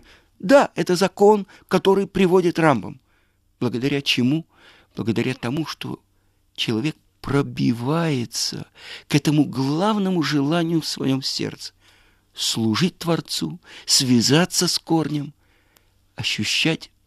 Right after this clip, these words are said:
близость к Творцу. И на этом завершается вся Тора смертью самого большого пророка, Моше Рабейну, который выполнил свое назначение,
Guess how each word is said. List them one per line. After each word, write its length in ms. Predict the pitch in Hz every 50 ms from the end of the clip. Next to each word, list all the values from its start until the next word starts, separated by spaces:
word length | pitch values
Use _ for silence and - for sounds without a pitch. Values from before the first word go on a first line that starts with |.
| _ -
близость 680 | 107 107 123 107 107 110 113 143 139 - 101 95 - -
к 40 | _
Творцу. 480 | - 90 87 - - - - - - - _ _ _ _ _ _ _ _ _ _ _ _ _ _ _ _ _ _ _ _ _ _ _
И 80 | - 127
на 160 | 123 151 175
этом 220 | 165 - 151 127
завершается 920 | 110 123 120 120 120 - - - 156 156 147 139 143 - - 135 131 131 156 - - - _ _ _ _ _ _ _ _ _
вся 300 | - - - - 202 196
Тора 360 | - - 147 143 - 101 101 - _ _ _ _ _ _ _ _ -
смертью 600 | - - - 156 175 190 175 - - - 156 - - -
самого 680 | - - - - - - 214 220 208 202 190 175 180
большого 640 | 160 147 131 131 127 - - - 165 160 147 143 - - - - - _
пророка, 540 | - 123 127 135 127 117 117 98 - - - _ _ _ _ _ _ _ -
Моше 340 | 101 110 107 - - 170 165
Рабейну, 540 | 147 135 131 123 - 95 90 - 92 - - _ _ _ _ _ _ _ _ _ _ _
который 360 | - 123 104 131 123 127 123
выполнил 640 | 107 98 123 190 220 214 - 175 156 139 117 113 107 101
свое 340 | - - - - 104 101
назначение, 800 | 98 98 95 92 101 104 98 95 - - - 87 - - 101 -